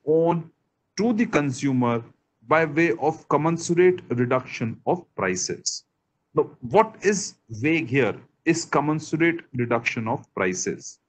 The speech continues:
What are the two factors here, the output tax and the input tax? Are these the relevant factors? Yes, they are the relevant factors.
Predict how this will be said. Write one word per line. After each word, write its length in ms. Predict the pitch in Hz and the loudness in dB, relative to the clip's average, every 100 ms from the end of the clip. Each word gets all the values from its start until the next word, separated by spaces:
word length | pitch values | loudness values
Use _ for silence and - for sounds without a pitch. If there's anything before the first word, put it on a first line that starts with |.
| _ _ _ _ 147 | _ _ _ _ 2
What 180 | 208 - | 2 4
are 160 | 160 185 | 2 4
the 120 | 202 - | 2 0
two 120 | 214 | -4
factors 640 | 190 165 160 - 165 131 | 0 0 0 0 0 0
here, 320 | - 131 113 98 - | 0 2 2 0 -8
the 140 | 123 120 123 | -12 -4 0
output 460 | 147 147 170 - | 0 0 -6 -2
tax 460 | 165 160 165 - - _ - | 0 0 -2 -10 -16 _ -4
and 260 | 147 151 | -2 0
the 60 | 143 | -2
input 560 | 151 131 120 117 - - | -2 -2 -4 -6 -8 -4
tax? 460 | 90 80 - - _ _ _ _ _ | -4 -4 -12 -16 _ _ _ _ _
Are 260 | 127 165 160 | 2 4 2
these 280 | 175 185 175 | -2 -2 0
the 140 | 175 | 2
relevant 500 | 165 175 175 180 180 - | 2 2 2 2 0 -2
factors? 720 | 160 165 208 214 - - - _ _ _ _ _ _ _ _ _ _ _ | -2 0 2 0 -2 -12 -16 _ _ _ _ _ _ _ _ _ _ _
Yes, 380 | - 170 175 - | 0 2 2 -4
they 180 | - 143 | -4 -2
are 240 | - 143 | 2 0
the 140 | 151 131 | 2 0
relevant 400 | 117 107 104 - | 0 -2 -4 -4
factors. 460 | 98 - 95 - | -6 -6 -8 -8